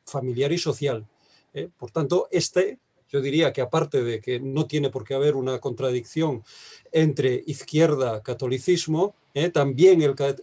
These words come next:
el catolicismo tendría que repensar, ¿eh? cómo ha sido conservador. ¿Eh? Cómo el catolicismo ha sido conservador, asociándose a determinadas políticas o sencillamente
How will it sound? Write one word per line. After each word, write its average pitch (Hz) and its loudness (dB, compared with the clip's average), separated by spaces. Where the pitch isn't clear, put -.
el 139 -4
catolicismo 165 0
tendría 156 0
que 165 2
repensar, 147 0
¿eh? 151 -4
cómo 165 4
ha 160 4
sido 156 0
conservador. 120 -4
¿Eh? 175 -8
Cómo 160 0
el 147 -2
catolicismo 147 -2
ha - -2
sido 156 -4
conservador, 135 0
asociándose 180 0
a 180 0
determinadas 151 -2
políticas 175 0
o 196 6
sencillamente 175 2